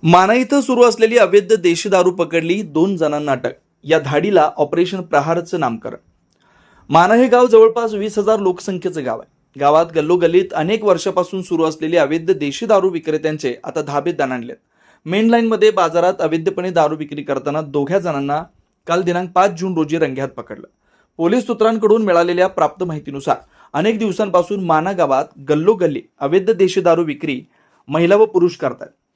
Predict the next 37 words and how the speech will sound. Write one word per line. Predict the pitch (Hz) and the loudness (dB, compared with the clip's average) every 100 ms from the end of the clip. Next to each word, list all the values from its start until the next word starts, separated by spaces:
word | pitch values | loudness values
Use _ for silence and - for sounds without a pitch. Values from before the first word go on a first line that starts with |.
| _ - | _ -6
नावापुरते | 143 156 196 214 208 226 | 0 4 4 2 -2 -4
दुकानात | 208 208 214 208 | -4 -2 -2 0
चॉकलेट, | 202 - 196 202 | -2 0 0 0
बिस्किट | 175 165 196 165 | -2 -8 -10 -6
ठेवून | 175 180 | -4 -2
या | 180 | -2
धंद्यामागं | 160 160 170 170 135 147 - | -4 -2 -2 0 0 0 -2
अवैध | 151 170 170 | 0 0 0
देशी | 185 156 151 220 | -2 -2 -2 -2
दारू | 208 208 | 0 0
क्षमतेपेक्षा | - - 160 156 190 185 - 180 | -4 -8 -8 -6 -6 -6 -8 -4
जास्त | 151 165 190 | 0 0 0
भावाने | 165 151 156 | -4 -4 -4
विक्री | 143 127 | -8 -10
करतात. | - - - _ _ _ _ - | -14 -18 -20 _ _ _ _ -8
अगदी | 139 165 | -4 0
हाकेच्या | 165 151 202 214 | 0 2 0 0
अंतरावर | 190 180 190 196 | -2 0 0 0
पोलीस | 185 180 175 | -2 -4 -4
स्टेशन | 190 180 185 | -6 -8 -8
असताना | 160 165 165 180 - | -6 -4 -4 -4 -4
अधिकाऱ्यांना | 147 165 170 160 160 175 | -4 -2 0 0 -2 -2
याची | 165 151 170 | -2 -4 -6
भनकी | - 143 208 247 | -8 -6 -4 -2
न | 220 | -2
लागता | 190 160 - 139 147 _ _ - | 0 0 -2 -6 -6 _ _ -6
हा | 170 | -2
अवैध | 156 208 190 | 2 2 2
व्यवसायाचा | 202 175 185 185 180 | -2 -2 -4 -8 -4
कारभार | 160 147 156 165 175 _ - | -2 0 0 -2 -6 _ -4
कर्मचारी | 175 202 196 190 | -4 -2 -2 -2
पाहत | 180 160 156 | 0 0 -2
असल्याची | 143 151 147 | -6 -8 -8
गावात | 143 131 147 | -4 -2 -4
चर्चा | 147 127 117 113 | -6 -8 -8 -14
सुरू | 101 | -14
आहे. | - | -20